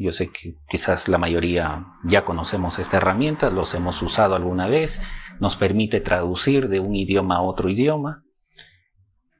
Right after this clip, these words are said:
pero la funcionalidad de realidad aumentada de la aplicación Google Translate permite que, eh,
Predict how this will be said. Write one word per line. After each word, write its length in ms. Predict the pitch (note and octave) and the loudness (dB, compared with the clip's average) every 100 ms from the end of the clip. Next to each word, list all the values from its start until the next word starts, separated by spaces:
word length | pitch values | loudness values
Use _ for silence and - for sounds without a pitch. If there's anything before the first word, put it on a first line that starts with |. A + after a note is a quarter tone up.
| _ _ _ | _ _ _
pero 460 | C3 A2+ G#2+ - - - | 2 2 2 -4 -12 -6
la 160 | - A2 | 0 2
funcionalidad 840 | A#2 G#2+ A2+ G#2 G#2 A2+ C3 C#3+ - - - _ - - - | 2 0 0 0 2 2 2 0 -4 -20 -20 _ -20 -18 0
de 380 | F#2+ F#2+ - - - | 2 2 -2 -16 0
realidad 460 | G#2 F#2+ G2+ B2 B2 | 2 2 2 2 2
aumentada 600 | A2 G2 F#2+ G2 F2 D#2+ | 2 -2 2 2 2 0
de 240 | A2+ D3+ | 2 4
la 100 | A#2+ | 2
aplicación 680 | G#2 C#3 C#3 - - A2+ G#2+ | 0 0 -2 -2 -2 -2 0
Google 300 | A#2 A#2 A2+ | 2 2 2
Translate 580 | A2+ B2+ A#2+ A#2 A2 - - _ _ _ _ _ _ - | 0 -2 2 0 0 -4 -20 _ _ _ _ _ _ 0
permite 520 | G#2 G#2+ A2+ A2+ A2+ | 2 4 2 0 0
que, 420 | - A2+ A#2 A#2+ - F#2 | 2 2 2 -2 -6 -2
eh, 540 | F2 E2 D#2+ D#2+ | 0 0 -2 -6